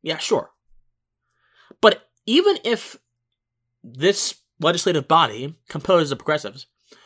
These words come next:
were to push forward a r-, reckless policy, you know what could happen? Do you know what could happen?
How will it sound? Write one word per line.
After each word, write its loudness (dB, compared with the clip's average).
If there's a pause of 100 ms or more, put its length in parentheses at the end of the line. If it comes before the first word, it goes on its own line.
(180)
were 4
to -2
push -4
forward -2
a -6
r-, -16 (520)
reckless -2
policy, -10 (1080)
you -8
know 0
what -4
could -6
happen? 0 (1400)
Do -8
you -4
know -2
what -4
could -8
happen? -10